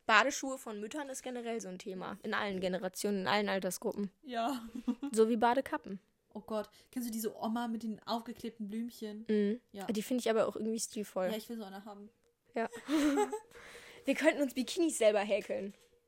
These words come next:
Speaker 2: Ja, ich kann nur nicht häkeln.
Speaker 1: Ich konnte mal häkeln, ich hab's verlernt.
Speaker 2: Ich kann stricken,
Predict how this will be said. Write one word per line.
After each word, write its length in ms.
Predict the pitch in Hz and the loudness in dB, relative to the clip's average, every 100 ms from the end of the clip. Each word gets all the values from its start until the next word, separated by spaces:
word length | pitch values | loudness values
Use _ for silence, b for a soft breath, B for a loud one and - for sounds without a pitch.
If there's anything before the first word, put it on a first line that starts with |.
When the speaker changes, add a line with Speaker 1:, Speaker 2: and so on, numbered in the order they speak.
| _ | _
Speaker 2:
Ja, 320 | 220 220 196 - | -8 -6 -6 -12
ich 100 | - | -14
kann 120 | 240 | -10
nur 80 | 226 | -10
nicht 140 | 202 208 | -10 -14
häkeln. 480 | 233 208 190 196 - - | -14 -14 -16 -18 -14 -10
Speaker 1:
Ich 140 | 220 | -4
konnte 260 | - 247 - | -2 -2 -4
mal 160 | 202 | -10
häkeln, 320 | 196 196 - 196 | -6 -6 -6 -12
ich 80 | |
hab's 140 | - - | -14 -10
verlernt. 400 | - 196 - - | -6 -6 -6 -10
Speaker 2:
Ich 60 | |
kann 120 | 226 196 | -10 -10
stricken, 500 | - 254 254 220 | -12 -12 -14 -14